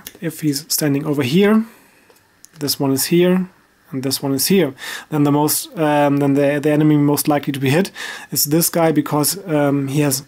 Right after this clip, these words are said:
much less, um, pen-, penalties to attack him than him. Or you have to see, you have to check the skills, the, uh, whatever. So the first point is always, um, the enemy most likely to be hit,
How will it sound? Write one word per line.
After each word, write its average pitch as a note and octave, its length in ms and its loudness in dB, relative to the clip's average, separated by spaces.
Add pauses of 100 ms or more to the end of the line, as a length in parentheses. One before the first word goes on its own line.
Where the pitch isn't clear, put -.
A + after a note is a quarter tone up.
much D3+ 300 -2
less, D3 260 0 (140)
um, C#3 580 0
pen-, D3+ 400 0
penalties D#3 640 0 (420)
to - 100 -2
attack D3 280 -2
him D#3 300 2
than C#3 160 -2
him. C3+ 360 0
Or D3 240 2
you D#3 200 0
have D3+ 160 0
to D3+ 100 -2
see, E3+ 180 2
you D#3+ 80 4
have D3 140 0
to - 120 -10
check D3+ 260 -2
the C#3 120 -4
skills, D3+ 540 0
the, D3 480 -4
uh, D3 60 -8
whatever. C#3+ 420 -8 (500)
So E3 400 -2 (960)
the D3 80 -6
first D#3+ 400 -2
point D#3+ 220 2
is C#3+ 120 -4
always, D3 580 2 (440)
um, C3+ 720 2 (360)
the D3+ 100 0
enemy E3 220 4
most D3 240 0
likely C3+ 220 -4
to - 0 -
be C#3+ 100 -4
hit, C#3 220 -4